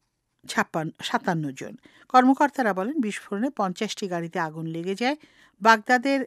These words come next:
একশো কিলোমিটার দক্ষিণে শিয়া প্রধান হিল্লা শহরের উত্তরাঞ্চলের প্রবেশপথে ওই ঘটনা ঘটে। হামলার দায় কেউ স্বীকার করেনি। সাম্প্রতিক বছরগুলোতে ইরাকে প্রচণ্ড সহিংসতা দেখা যায়। এর প্রধান কারণ সুন্নি আরব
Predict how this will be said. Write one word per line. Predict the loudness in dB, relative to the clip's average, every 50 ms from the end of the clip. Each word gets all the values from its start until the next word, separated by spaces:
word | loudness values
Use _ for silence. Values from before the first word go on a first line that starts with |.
| -6 _
একশো | -2 -2 -2 -2 -4 -6 -6 -8
কিলোমিটার | -8 -6 -4 -2 0 0 0 0 0 -2 -4 -2
দক্ষিণে | -4 -4 -6 -6 -8 -10 -8 -6 -4 -6
শিয়া | -6 -6 -6 -4 -2 -4
প্রধান | -2 -4 -6 -8 -6 -6 -6 -6 -8 -8
হিল্লা | -8 -6 -4 -6 -6
শহরের | -4 -6 -6 -6 -6 -6 -6 -6 -6
উত্তরাঞ্চলের | -6 -8 -8 -10 -6 -4 -4 -4 -4 -6 -8 -6 -6 -6 -6 -8 -10 -16 -20 -20 -20 _ _ _
প্রবেশপথে | 0 2 2 4 2 0 -2 -4 -4 -4 -4 -4 -4 -2
ওই | -2 -2
ঘটনা | -4 -6 -8 -8 -8 -8 -10 -10 -8
ঘটে। | -8 -8 -8 -8 -12 -16 -18 -18 -20 -20 -20 _ _
হামলার | -2 -2 0 0 0 0 0 0 -2 -4 -8 _ -8
দায় | 0 2 2 2 2 0 -4
কেউ | -8 -8 -8 -6
স্বীকার | -8 -8 -8 -8 -8 -8 -8 -8 -8 -10 _ -2
করেনি। | 0 0 0 -2 -6 -8 -10 -12 -16 -18 _ _ _ _ _ _ _ _ _ -20 -20 _ _
সাম্প্রতিক | 0 2 4 4 4 0 -4 -6 -6 -2 -2
বছরগুলোতে | -2 -2 -2 -4 -6 -6 -6 -6 -6 -6 -6 -6 -4
ইরাকে | -4 -2 -2 -4 -4 -6 -10
প্রচণ্ড | -10 -10 -10 -8 -6 -6 -6 -6 -6 -8
সহিংসতা | -8 -8 -8 -8 -8 -8 -8 -10 -10 -10 -10 -8
দেখা | -6 -6 -6 -6 -6 -6
যায়। | -4 -4 -4 -4 -6 _ -20 -20 -20 _ _ 0
এর | 0 0
প্রধান | 0 0 0 2 2 2 2 2
কারণ | 2 0 0 0 0 -2 -2 -2
সুন্নি | -4 -4 -4 -2 0 0 0 0 0
আরব | -2 -2 -4 -6